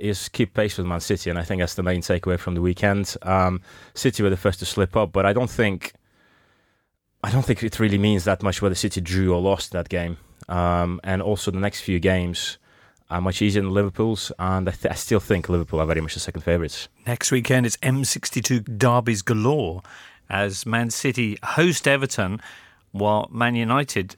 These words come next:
Speaker 2: head at, at the other way to, uh, Anfield. Was it significant, Michael?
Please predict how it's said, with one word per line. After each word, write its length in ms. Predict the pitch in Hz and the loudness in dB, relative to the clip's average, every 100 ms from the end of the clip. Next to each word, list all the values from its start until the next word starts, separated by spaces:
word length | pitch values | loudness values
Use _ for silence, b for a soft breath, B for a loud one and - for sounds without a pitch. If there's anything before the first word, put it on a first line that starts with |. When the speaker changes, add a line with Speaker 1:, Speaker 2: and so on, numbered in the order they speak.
| - | -14
Speaker 2:
head 320 | - 117 110 | -6 -4 -4
at, 180 | 107 - | -6 -6
at 120 | 117 | -2
the 100 | 113 | 0
other 160 | 113 117 | 0 2
way 360 | 123 110 90 90 | 2 2 0 -4
to, 420 | - 107 107 107 | -4 -2 0 0
uh, 60 | 107 | 0
Anfield. 760 | 101 147 180 - 87 87 90 - _ _ _ - | 0 -2 -4 -4 -4 -6 -14 -20 _ _ _ -10
Was 140 | 113 139 | -6 -4
it 60 | |
significant, 560 | - 127 139 - - 135 | -2 -2 -2 -2 -4 -2
Michael? 400 | 131 135 - 135 | -2 -4 -8 -14